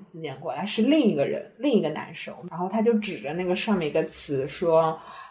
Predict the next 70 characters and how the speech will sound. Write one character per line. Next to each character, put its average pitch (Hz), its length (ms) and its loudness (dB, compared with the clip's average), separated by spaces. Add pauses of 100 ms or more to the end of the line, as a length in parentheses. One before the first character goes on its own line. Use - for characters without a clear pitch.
，“叉 226 120 -6
叉 220 120 4
叉 208 220 6
说 220 220 6
你 190 120 6
是 170 140 -4
这 190 280 4
个”， - 220 -10 (240)
然 196 80 -10
后 214 120 8
那 240 100 6
个 214 120 8
词 - 280 -6
是 190 160 0
“妓 202 340 2
女”。 - 240 -8 (280)
我 180 80 -8
当 214 240 2
时 190 600 0 (160)
其 208 160 -2
实 233 60 2
对 269 160 0
这 269 140 -2
个 240 100 6
词 208 180 0
没 208 120 10
有 226 100 8
太 247 160 2
大 247 140 6
的 208 100 6
感 143 260 -2
觉， 160 300 -4 (320)
但 269 100 -2
是 247 600 2 (300)
我 185 100 -8
也 180 80 -2
知 196 160 2
道 240 200 8
可 190 120 -4
能 156 180 -4
不 160 140 -6
是 311 240 -2
一 269 60 2
个 190 80 4
什 175 100 -6
么 160 80 -4
好 - 300 -4
词 - 200 -12
儿。 80 200 -8 (420)
但 - 100 -2
我 190 140 4
小 208 180 2
学 175 140 2
的 165 180 6
时 208 140 2
候 175 500 6
比 - 460 -18
较 175 180 -2
大 214 200 4
大 175 160 2
咧 175 240 0
咧 180 260 2
的， - 180 -4 (240)
也 160 120 -8
不 165 180 -8
是 233 180 -8
特 233 160 2
别 180 140 4
文 151 260 2
静， 202 300 -2